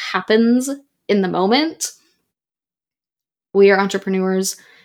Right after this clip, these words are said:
We have that flexibility. We have to take advantage of that flexibility and create it for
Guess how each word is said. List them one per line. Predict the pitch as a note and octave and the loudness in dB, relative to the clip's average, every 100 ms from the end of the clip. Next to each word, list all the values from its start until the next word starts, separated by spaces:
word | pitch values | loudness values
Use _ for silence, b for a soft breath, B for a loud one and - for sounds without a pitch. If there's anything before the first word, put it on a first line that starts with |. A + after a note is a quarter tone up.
| b | b
We | G3+ G3+ | -4 -2
have | - F#3 F#3+ | -2 -2 -2
that | G#3 | -6
flexibility. | - F#3+ - F3+ D#3+ F3 F#3+ G#3+ A3 b b _ | -4 -4 -4 -8 -6 -4 -2 -2 -4 b b _
We | F#3+ | -2
have | G3 - F#3 F#3 - | -2 -2 -2 -2 -6
to | - G3+ | -12 -8
take | F#3+ F3+ | -6 -6
advantage | - F3+ E3 F3+ | -6 -6 -6 -8
of | G3 | -8
that | G#3 - | -6 -6
flexibility | - F#3 F#3 F#3 F3 F#3 A#3 C4 C4+ B B - | -8 -8 -8 -10 -10 -6 -4 -4 -6 B B -10
and | F#3 F3+ F3+ - _ | -4 -2 -4 -10 _
create | _ G3 F#3 E3 E3 | _ 0 2 2 -2
it | E3+ - - - _ _ | -4 -8 -12 -14 _ _
for | _ _ F3+ E3+ E3 D#3+ - | _ _ -2 0 -2 -4 -8